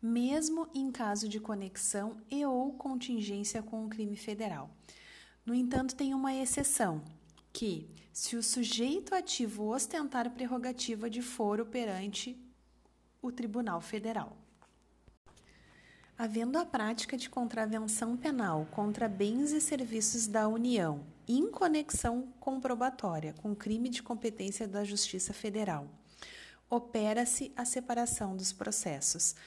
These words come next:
cabendo à Justiça Estadual processar e julgar a contravenção penal. Por quê?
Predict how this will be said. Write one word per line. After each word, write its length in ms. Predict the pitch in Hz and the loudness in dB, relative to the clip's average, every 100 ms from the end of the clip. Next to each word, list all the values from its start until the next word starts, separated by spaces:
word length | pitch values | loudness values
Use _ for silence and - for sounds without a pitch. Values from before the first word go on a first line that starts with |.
| - - | -20 -6
cabendo 440 | 220 208 208 226 254 | -2 0 0 0 0
à 60 | |
Justiça 760 | 247 247 - - 233 - - 320 - | 0 0 0 0 0 2 0 -2 -2
Estadual 880 | 254 311 - 392 339 320 214 175 180 | 2 4 6 6 4 8 8 8 4
processar 640 | - 214 - 220 - 185 190 | -2 0 2 4 4 4 2
e 60 | |
julgar 360 | 208 214 202 190 | 0 2 2 4
a 60 | 190 | 2
contravenção 720 | 202 190 196 190 190 - 180 | 0 0 0 0 0 0 0
penal. 420 | 190 190 156 151 - - | -2 0 0 -4 -8 -2
Por 160 | 269 | -2
quê? 380 | - - 180 | 0 0 0